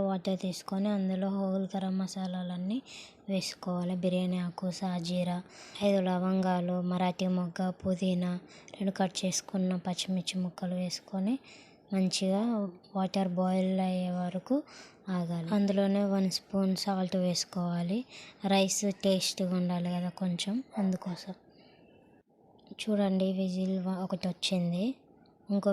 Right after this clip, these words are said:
విజిల్ వచ్చాక తీసి చూసేసుకుందాము. టూ విజిల్స్ కంప్లీట్ అయినాయి. ఇప్పుడు చూస్తే చూడండి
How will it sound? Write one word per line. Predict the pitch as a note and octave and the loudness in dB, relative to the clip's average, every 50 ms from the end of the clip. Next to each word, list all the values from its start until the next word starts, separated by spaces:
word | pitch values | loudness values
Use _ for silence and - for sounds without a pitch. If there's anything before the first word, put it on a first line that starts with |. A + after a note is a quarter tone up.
| F#3+ F#3+ | 2 2
విజిల్ | F#3 F3+ F#3+ F#3+ F#3+ F3+ | 2 2 2 2 2 0
వచ్చాక | - - F#3+ F#3 F3 F3 - G3 G#3+ G#3 - | -2 -2 -2 -2 -2 -2 -2 -4 -4 -4 -4
తీసి | G#3 F#3+ F#3 E3+ G3 G3+ - - | -4 -2 -2 -2 -4 -6 -6 -4
చూసేసుకుందాము. | G#3 G3 F3+ - - F#3 F3+ - - - - F#3+ F3+ F3 E3+ F3 F3 F3+ G3 A3+ A#3+ - - - - - - - - - - | -4 -4 -4 -4 -6 -4 -4 -4 -6 -6 -6 -6 -4 -4 -4 -4 -4 -4 -4 -4 -6 -10 -20 -20 -20 -20 -20 -20 -20 -4 0
టూ | G#3 G3 G3 F#3+ | 2 2 4 2
విజిల్స్ | F#3+ F#3 F3+ F#3 F#3 F3+ F3+ - - - | 2 0 0 -2 -4 -4 -6 -8 -4 -2
కంప్లీట్ | G3 F3+ F3 - F#3 F#3 F3 - F#3 | -2 -2 -2 -2 -4 -4 -2 -2 -4
అయినాయి. | F3 F3 F3 F3 F3+ F#3 A#3 C4 - - - - - - - - - | -2 -2 -2 -2 -2 -2 -2 -4 -4 -12 -20 -20 -20 -20 -20 -14 -12
ఇప్పుడు | G3 F#3 - G3+ F#3+ - | -12 -4 -4 -4 -2 0
చూస్తే | - G3 F#3 E3+ - - G3+ F#3+ F3+ - | 0 -2 -2 -2 -4 -4 -4 -4 -2 -2
చూడండి | - F#3+ F3+ F3+ F3+ F3+ F3+ F#3 G3 A3+ | -2 -2 0 0 0 0 0 0 0 0